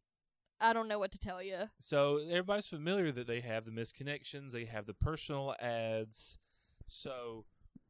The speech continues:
Speaker 2: what would you do if you ever saw a personal ad asking if anybody would be interested in being eaten alive?
Speaker 1: I would, oh God.
Speaker 2: Would you think it was a joke or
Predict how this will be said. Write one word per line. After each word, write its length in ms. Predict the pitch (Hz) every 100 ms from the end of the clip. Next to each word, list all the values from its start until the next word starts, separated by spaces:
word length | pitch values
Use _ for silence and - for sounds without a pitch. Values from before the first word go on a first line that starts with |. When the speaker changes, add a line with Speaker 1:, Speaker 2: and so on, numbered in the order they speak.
| _ _ _
Speaker 2:
what 240 | 135 240
would 180 | 277 208
you 100 | 170 175
do 300 | 139 151 123 113
if 80 |
you 160 | 120 117
ever 160 | 113 110
saw 300 | - 104 101
a 120 | -
personal 480 | 127 170 - 117 101
ad 440 | 98 80 71 - 113 _ _ _ _ _ _ _
asking 440 | 113 110 - - 107
if 100 | 101 -
anybody 360 | 110 104 104 104
would 180 | 104
be 180 | 101 107 -
interested 680 | 110 - 104 - 104 104 110 - _ _ _ 107
in 140 | 104
being 320 | 104 107 104 - -
eaten 580 | 127 117 - 101 92 98 - -
alive? 1160 | 101 101 80 53 - 50 50 50 50 - - - - - _ _ _ _ _ _ _ _ _
Speaker 1:
I 920 | 233 240 240 240 247 247 247 240 247 - _ _ _ _ 247
would, 280 | 226 269 240 -
oh 120 | 247 285
God. 360 | 202 196 165 170 _ -
Speaker 2:
Would 140 | 120
you 120 | 110 107
think 200 | 113 110
it 40 |
was 140 | 107 104
a 80 |
joke 520 | 98 - 104 110 180 - -
or 180 | 107